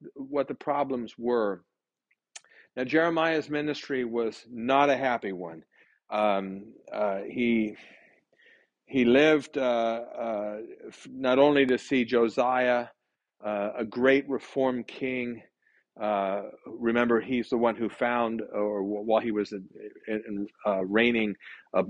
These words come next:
the book of the law was found in the temple while the temple was being remodeled, and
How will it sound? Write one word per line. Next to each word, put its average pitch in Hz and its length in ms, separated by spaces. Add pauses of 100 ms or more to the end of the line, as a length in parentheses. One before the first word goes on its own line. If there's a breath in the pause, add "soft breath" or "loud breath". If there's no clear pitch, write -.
(120)
the 110 120
book 123 260
of 123 60
the 113 60
law 113 320
was 110 160
found 117 440
in 110 80
the 107 100
temple 120 360
while 110 140
the 107 80
temple 123 300
was 110 120
being 113 240
remodeled, 110 640
and 101 140